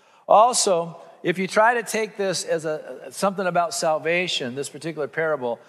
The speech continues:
you're gonna get into allegorizing things that shouldn't be allegorized. Instead, it, it wouldn't, the, the crowd that Jesus was sharing this to, the disciples that were hearing this wouldn't draw that kind of conclusion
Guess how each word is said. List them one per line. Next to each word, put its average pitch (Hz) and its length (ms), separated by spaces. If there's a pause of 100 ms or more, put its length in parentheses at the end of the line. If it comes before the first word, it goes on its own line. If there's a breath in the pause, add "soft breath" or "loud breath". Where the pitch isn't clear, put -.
(160 loud breath)
you're 185 140
gonna 202 160
get 190 180
into 170 260
allegorizing 156 1160
things 143 340
that 143 160
shouldn't 165 320
be 151 140
allegorized. 127 800 (160)
Instead, 131 340
it, 156 140 (160 loud breath)
it 156 100
wouldn't, 180 400
the, 156 140
the 160 160
crowd 196 680
that 147 160
Jesus 180 260
was 156 140
sharing 185 400
this 135 220
to, 127 280 (460 soft breath)
the 156 80
disciples 175 640
that 170 100
were 160 140
hearing 170 300
this 131 160
wouldn't 170 300
draw 165 360
that 147 400
kind 156 280
of 123 240
conclusion 127 760